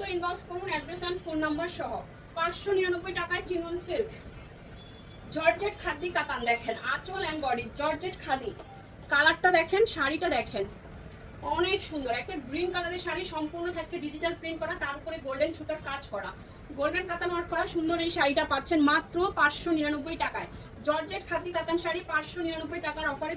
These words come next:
চলে যাচ্ছে। চিনন সিল্কের এই শাড়িটা, না, এটা কি দুবাই সিল্ক আপু দেখেন, আঁচল and বডি, সফট দুবাই সিল্কের শাড়ি, শাড়ির শাইন and কাজ, মাথা নষ্ট করা একটা দুবাই সিল্ক শাড়ি। এটা এইভাবে দাও, তাহলে দেখো শাইনটা আরো বেশি।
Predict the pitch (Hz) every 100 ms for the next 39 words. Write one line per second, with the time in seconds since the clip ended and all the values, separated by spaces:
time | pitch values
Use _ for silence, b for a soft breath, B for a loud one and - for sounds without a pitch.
0 | 339 311 262 202 - 214 - - - -
1 | - 359 359 381 403 381 381 320 349 -
2 | 269 302 285 - - - - 247 247 302
3 | 254 220 - - - - 226 320 349 370
4 | 403 294 285 320 311 240 220 214 262 302
5 | 370 349 311 277 226 - - - - -
6 | - - - - 392 359 403 - 294 -
7 | 370 403 392 381 381 381 311 302 240 233
8 | 294 320 359 - 294 311 311 311 320 -
9 | 311 277 - - - - - - 262 277
10 | 311 311 381 359 339 381 359 339 330 -
11 | 349 320 302 311 - 359 - 302 240 277
12 | - 294 285 285 220 190 220 226 220 214
13 | - 226 226 247 226 196 -